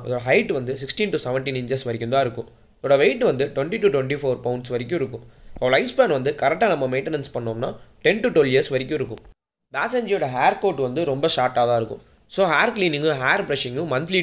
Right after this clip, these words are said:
ட்வைஸ் வந்து பண்ணா போதும். பாசஞ்சி பிரீட் டாகுக்கு மட்டும் இல்லை, எல்லா டாக்ஸுக்கும் வந்து டயட் வந்து ரொம்ப இம்பார்ட்டன்டானது.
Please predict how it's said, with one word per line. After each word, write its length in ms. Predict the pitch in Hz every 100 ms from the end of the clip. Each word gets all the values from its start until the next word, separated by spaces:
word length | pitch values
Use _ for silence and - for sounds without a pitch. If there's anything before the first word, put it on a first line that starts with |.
| 139
ட்வைஸ் 240 | 131 131 123
வந்து 160 | 131 139
பண்ணா 180 | 117 131 113
போதும். 220 | 107 110 - _ _ _ _
பாசஞ்சி 400 | 135 220 262 220 202
பிரீட் 180 | 151 143 131
டாகுக்கு 320 | 143 143 131
மட்டும் 220 | 143 180 127
இல்லை, 120 | 131 190 131
எல்லா 140 | 180 196
டாக்ஸுக்கும் 360 | 175 208 190 151
வந்து 140 | 131 170 135
டயட் 200 | 156 180 135
வந்து 140 | 143 131
ரொம்ப 140 | 131 139
இம்பார்ட்டன்டானது. 640 | 127 127 127 120 120 113